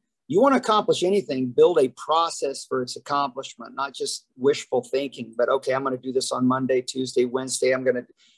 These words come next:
you know, and then get people that you can enter into accountability relationships. And, and then you'll find the technology. I mean, the,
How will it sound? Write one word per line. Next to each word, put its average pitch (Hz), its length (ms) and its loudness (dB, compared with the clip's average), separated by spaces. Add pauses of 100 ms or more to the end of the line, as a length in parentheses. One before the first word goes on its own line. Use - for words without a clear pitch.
you 123 80 4
know, 131 180 6
and 131 180 4
then 139 160 4
get 147 320 6
people 139 320 4
that 135 160 6
you 131 80 2
can 131 160 4
enter 135 240 0
into 131 380 0
accountability 131 680 -2
relationships. 131 1040 -2
And, 120 160 -8 (540)
and 240 100 4
then 277 160 8
you'll 208 220 8
find 170 320 -4
the 135 60 -8
technology. 120 800 -2
I 139 40 0
mean, 143 200 -4
the, 147 160 0